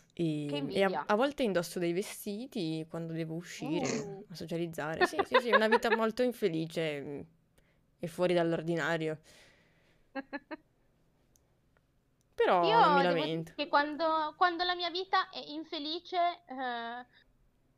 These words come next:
Speaker 2: fino adesso non è mai stato a causa del fatto che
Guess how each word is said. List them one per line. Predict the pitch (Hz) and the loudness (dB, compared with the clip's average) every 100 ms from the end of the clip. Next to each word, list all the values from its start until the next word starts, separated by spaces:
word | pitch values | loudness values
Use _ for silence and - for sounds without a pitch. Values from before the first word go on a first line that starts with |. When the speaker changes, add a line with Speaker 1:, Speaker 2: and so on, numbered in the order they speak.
| - | -12
Speaker 2:
fino | 320 311 | -6 -4
adesso | 294 330 - | -2 -6 -4
non | 285 | -4
è | 254 | -2
mai | 262 285 | -2 -2
stato | 294 269 240 | -4 -2 2
a | 226 | 2
causa | 226 226 220 220 | 2 0 0 -4
del | 214 | -6
fatto | 226 233 233 240 | -4 -6 -6 -8
che | 240 | -4